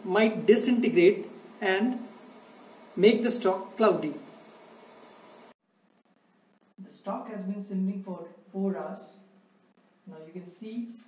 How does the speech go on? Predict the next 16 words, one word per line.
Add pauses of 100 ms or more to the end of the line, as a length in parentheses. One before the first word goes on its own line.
(240)
the
vegetables, (440)
they, (100)
they
have
not (640)
disintegrated
over
here. (220)
They
are
still (240)
whole, (400)
but
they
have